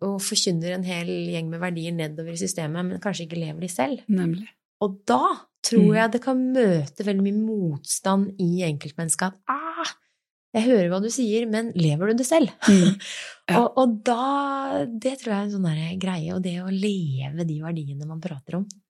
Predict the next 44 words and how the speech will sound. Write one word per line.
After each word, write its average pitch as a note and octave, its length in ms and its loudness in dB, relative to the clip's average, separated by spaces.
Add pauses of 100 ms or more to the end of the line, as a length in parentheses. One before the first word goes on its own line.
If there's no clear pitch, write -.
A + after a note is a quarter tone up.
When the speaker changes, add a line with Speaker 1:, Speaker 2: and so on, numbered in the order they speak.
Speaker 1:
det E3+ 100 -6
å F3+ 260 -8
være D#3+ 380 -4
ekte - 320 -16
som D#3 100 -8
Speaker 2:
Det B3 80 -2
er A#3 120 -2
jo A3 80 -6 (260)
Speaker 1:
Ja. D3 160 -2
Speaker 2:
kjempeviktig. F#3+ 440 -8 (500)
Det - 100 2
er G3+ 240 4
så F#3+ 240 0
viktig, G3+ 400 -2
og F#3 120 4
Speaker 1:
Mm. E3 100 2
Speaker 2:
faren F3 240 4
min G3 160 2
sa F#3 180 2
alltid E3 380 -2 (1080)
til G3 120 0
meg, F3 340 6
eller, G3 320 0
og F#3+ 120 0
det, F#3 100 2 (160)
jeg F#3 120 0
avslutter F3 560 -4
alle F3 220 0
foredragene E3+ 420 -4
mine F3 180 -2
med F3+ 120 -2
det E3+ 160 -4
også, F#3+ 220 -2
at F3+ 80 -12
det F3+ 160 -6
bra F3+ 280 -2
gjort - 580 0 (100)
Speaker 1:
Ja. D#3 140 4 (160)
Speaker 2:
er F#3+ 100 0
bedre F3 260 -2
enn F#3+ 100 0
bra F#3+ 160 -4
sagt. - 560 -8
Speaker 1:
Ja. D#3+ 180 0